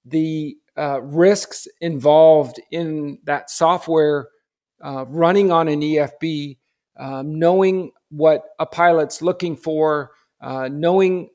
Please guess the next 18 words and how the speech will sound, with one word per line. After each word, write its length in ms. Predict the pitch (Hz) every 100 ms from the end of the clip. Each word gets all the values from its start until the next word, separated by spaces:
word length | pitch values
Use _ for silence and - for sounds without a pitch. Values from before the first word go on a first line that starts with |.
| _
that 340 | 151 143 131 - _ _
their 640 | 180 165 151 147 147 135 - 165
workflow 680 | 151 190 190 175 165 156 143
is 200 | 127 117
very 300 | 160 180 175
specific 680 | - 165 - 175 160 160 -
to 480 | 165 156 151 143 -
a 300 | 143 147 139
phase 340 | - 160 143
of 140 | 135 -
flight. 480 | 156 160 156 - - _ _ _ _ _
All 220 | 170 214 254
of 100 | 208
those 220 | 190 160
elements 480 | - 180 175 165 151
are 160 | 147 151
part 360 | - 185 190 196
of 500 | 170 165 147 123